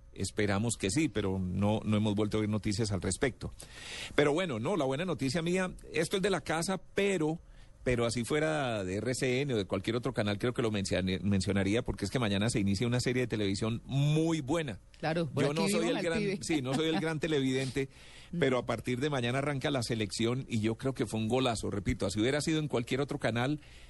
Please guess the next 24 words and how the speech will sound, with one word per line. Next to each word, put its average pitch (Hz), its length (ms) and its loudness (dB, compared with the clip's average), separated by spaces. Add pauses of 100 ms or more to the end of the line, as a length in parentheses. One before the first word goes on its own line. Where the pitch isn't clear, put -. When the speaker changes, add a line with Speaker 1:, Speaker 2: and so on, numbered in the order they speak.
Speaker 1:
el 110 180 2
buen 113 220 2
momento 123 420 2
por 113 100 0
el 101 60 -2
que - 140 -4
pasa 92 240 0
Colombia 101 320 2
en 113 60 0
el 95 100 -2
fútbol, 123 520 0 (140)
Speaker 2:
Sí. 143 200 -4
Speaker 1:
¿cierto? 127 340 2
El 110 100 2
hecho 110 220 0
de 110 80 2
estar - 260 -2 (260)
clasificados 113 840 0
y 98 60 2
muy 113 320 2
bien 120 220 2
para 113 200 -2
el 98 60 -2
Mundial. 104 480 0